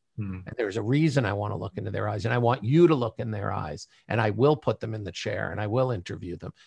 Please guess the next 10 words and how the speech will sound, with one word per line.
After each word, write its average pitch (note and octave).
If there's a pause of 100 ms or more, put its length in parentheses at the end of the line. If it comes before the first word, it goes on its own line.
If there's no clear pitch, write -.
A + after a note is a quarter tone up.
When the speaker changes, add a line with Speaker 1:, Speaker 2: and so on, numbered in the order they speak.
(140)
Speaker 2:
But E3
that's E3+
because D#3+
that's C#3+
what C#3
the -
film B2+
is F#2+
about. A2 (560)
Speaker 1:
Hmm. G2+